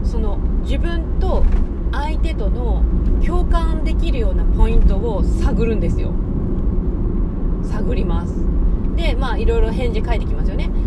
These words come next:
あの、「あ、あの、なんとか会社っていうところで事務をやってます」とか、あの、「介護の仕事をやってます」だとか、まあ、あの、「学校の先生やってます」だとか、まあ、いろんな回答が返ってくると思うんですよね。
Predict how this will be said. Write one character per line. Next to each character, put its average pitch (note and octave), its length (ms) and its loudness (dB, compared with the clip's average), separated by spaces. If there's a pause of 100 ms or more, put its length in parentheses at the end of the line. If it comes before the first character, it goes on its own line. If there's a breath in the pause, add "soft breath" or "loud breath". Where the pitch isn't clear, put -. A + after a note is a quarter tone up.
(180 loud breath)
あ F#3 100 0
の、 - 160 0
「あ、 F3 160 -2
あ F3+ 40 -4 (200)
の、 - 160 -4
な F#3+ 200 -2
ん F3 40 0
と G#3+ 80 0
か G3 140 4
会 G3+ 260 2
社 - 140 2
っ - 40 4
て F3 120 2
い - 40 -4
う - 40 -6
と - 100 -2
こ E3+ 120 -2
ろ - 100 -4
で - 180 2
事 - 140 2
務 E3+ 180 0
を - 60 -2
や E3+ 100 -2
っ - 20 -4
て F3 160 -6
ま F3+ 180 -4
す」 - 160 -4
と - 80 -2 (100)
か、 A#3 320 0 (400 loud breath)
あ - 80 -2
の、 - 140 -4
「介 - 200 -2
護 - 100 -4
の - 120 -2
仕 - 120 0
事 - 240 4
を - 80 0
や - 100 4
っ - 40 0
て F3+ 160 0
ま G#3+ 180 0
す」 - 160 -2
だ - 100 -4
と - 120 0
か、 A#3+ 380 -2 (380 loud breath)
ま G#3 180 0
あ、 - 40 -4
あ - 40 0
の、 - 140 -2
「学 - 140 0
校 - 100 0
の - 80 0
先 - 180 0
生 - 120 0
や - 80 0
っ - 40 0
て - 120 -2
ま - 140 -4
す」 - 100 2 (140)
だ - 80 6
と - 140 4
か、 - 280 4
ま B3+ 80 0
あ、 - 20 -2
い A4 80 4
ろ F#4+ 100 0
ん F4 60 0
な E4+ 80 -2
回 D4 480 -2
答 D4 160 0
が B3+ 120 -4
返 - 160 0
っ - 40 -2
て - 60 2
く - 100 2
る - 80 4
と - 80 4
思 - 120 2
う - 200 -2
ん - 40 0
で - 100 2
す - 60 -2
よ - 80 0
ね。 - 180 0